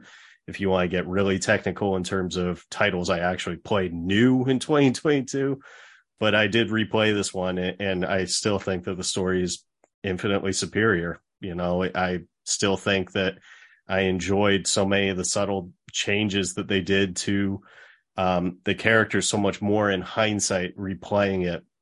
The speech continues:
than I did when I fir-, played it through the first time. Um, just because it really challenged me. Um, you know, it's really, like, forced me to have to rethink what I think of certain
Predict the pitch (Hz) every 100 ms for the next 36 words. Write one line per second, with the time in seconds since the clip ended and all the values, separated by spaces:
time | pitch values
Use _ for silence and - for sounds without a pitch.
0 | _ _ _ _ _ - 113 104 101 101
1 | 101 95 92 90 - - 107 98 90 -
2 | 98 87 87 95 87 - 95 90 85 -
3 | - - - - _ 95 90 87 90 -
4 | - 110 - 117 127 180 - 113 139 139
5 | - 104 131 190 - 95 87 - _ -
6 | 98 98 95 98 - - 104 98 95 104
7 | 101 98 101 - - - - - _ 101
8 | 92 107 110 120 117 107 98 95 - 104
9 | 101 - 104 92 92 101 98 90 95 -
10 | 101 90 92 90 90 101 92 98 90 -
11 | 104 95 90